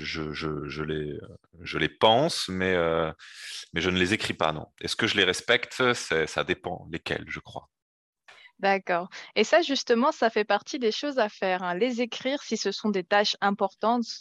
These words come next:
Speaker 2: des tâches professionnelles, pas forcément si c'est faire votre lit ou faire la lessive, hein. Ça,
Speaker 1: Mhm.
Speaker 2: normalement, c'est dans votre tête.
Speaker 1: Ouais.
Speaker 2: <laughs> Mais
Speaker 1: C'est
Speaker 2: tout
Speaker 1: un
Speaker 2: à fait.
Speaker 1: objectif, c'est un objectif.
Speaker 2: C'est toujours un objectif et j'en viens à ça. C'est important de se féliciter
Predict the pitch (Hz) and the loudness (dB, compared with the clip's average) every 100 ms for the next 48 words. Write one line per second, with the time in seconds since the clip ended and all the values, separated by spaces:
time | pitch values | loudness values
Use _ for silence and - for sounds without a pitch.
0 | _ - 180 214 - - 196 190 - 185 | _ -12 -2 0 0 -4 -2 -2 -2 -2
1 | 190 220 - _ _ - 196 208 202 220 | 0 0 -2 _ _ -2 2 2 0 0
2 | 202 226 - 202 190 - 208 190 190 - | 4 4 2 -4 -4 0 0 2 -2 -2
3 | 190 202 214 190 - 180 180 214 - 285 | -4 0 0 -2 -4 -4 -2 -4 -4 -6
4 | 196 165 165 - 196 165 160 170 196 - | -4 -4 -4 -2 0 0 -2 -6 -6 -6
5 | 170 165 160 - - 240 - - - - | -6 -6 -4 -6 -6 -8 -10 -12 -10 0
6 | 107 104 - - _ - - - 269 - | 4 4 2 -4 _ -4 2 4 4 2
7 | 294 - - 110 - 92 82 80 - 67 | -8 -6 -2 0 2 2 2 0 -2 -10
8 | - 95 - 82 76 - - - - _ | -6 -2 0 0 -2 -6 -14 -20 -20 _
9 | _ - - 175 _ - 247 294 294 330 | _ -20 -20 -20 _ 0 2 2 4 6
10 | 269 254 208 226 - - 311 - - 208 | 6 6 4 2 0 -6 -6 -6 -2 4
11 | 202 202 220 220 220 262 240 185 - 208 | 6 6 6 4 4 4 4 2 2 4
12 | 233 - - 208 247 247 220 - 254 220 | 4 2 -4 0 2 2 -4 -2 -2 -2
13 | 202 262 254 - 262 247 254 - 233 - | -4 -4 -6 -4 -2 -2 -4 -4 -6 0
14 | 185 | 0